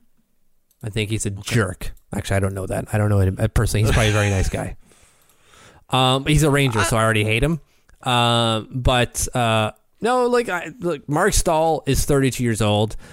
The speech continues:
Speaker 1: We saw him the other day. He didn't look great. Of course, it's preseason, but he hasn't looked great in a long time.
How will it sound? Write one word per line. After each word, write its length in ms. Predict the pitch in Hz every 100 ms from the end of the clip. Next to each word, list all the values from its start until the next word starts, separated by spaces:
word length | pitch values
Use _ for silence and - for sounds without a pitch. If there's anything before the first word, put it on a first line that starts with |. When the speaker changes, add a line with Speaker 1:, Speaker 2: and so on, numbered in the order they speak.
| - -
Speaker 1:
We 80 |
saw 220 | 127 170 160
him 80 |
the 80 | 143
other 160 | 123 113
day. 160 | 110
He 120 | 110 143
didn't 240 | 156 117
look 160 | 110 -
great. 300 | 107 110 131
Of 100 | -
course, 280 | 139 123
it's 120 | 131 -
preseason, 560 | - 113 117 107 113
but 140 | 110 107
he 80 |
hasn't 240 | 127 127 113
looked 160 | 117
great 160 | 127 120
in 80 | 113
a 60 |
long 260 | 98 107 107
time. 380 | - 110 110